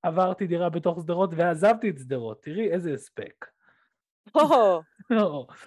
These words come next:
Speaker 1: התחלתי עבודה
Speaker 2: סיימת.
Speaker 1: חדשה.
Speaker 2: סיימת
Speaker 1: שאתם לא
Speaker 2: עבודה.
Speaker 1: יודעים את זה. סיימתי עבודה אחת, והתחלתי עבודה חדשה מכובדת מאוד, אפשר להגיד, אני כבר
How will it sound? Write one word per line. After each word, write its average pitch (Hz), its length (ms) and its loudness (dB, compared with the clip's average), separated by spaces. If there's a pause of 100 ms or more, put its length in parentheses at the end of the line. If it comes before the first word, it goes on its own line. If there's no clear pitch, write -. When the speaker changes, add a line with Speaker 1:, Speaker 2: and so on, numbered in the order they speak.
(240)
Speaker 1:
התחלתי 233 520 4
עבודה 190 160 4
Speaker 2:
סיימת. 247 200 10
Speaker 1:
חדשה. 208 540 2 (680)
Speaker 2:
סיימת 226 260 6
Speaker 1:
שאתם 185 60 4
לא 190 80 6
Speaker 2:
עבודה. 202 240 6
Speaker 1:
יודעים 208 280 0
את 170 80 -6
זה. 131 140 -10 (120)
סיימתי 185 400 0
עבודה 170 400 2
אחת, 185 460 -2 (100)
והתחלתי 185 420 -4
עבודה 156 260 -4
חדשה 170 580 -4 (160)
מכובדת 135 680 -16
מאוד, 135 380 -10
אפשר 240 300 -16
להגיד, 262 420 -10
אני 117 140 -14
כבר 123 200 -12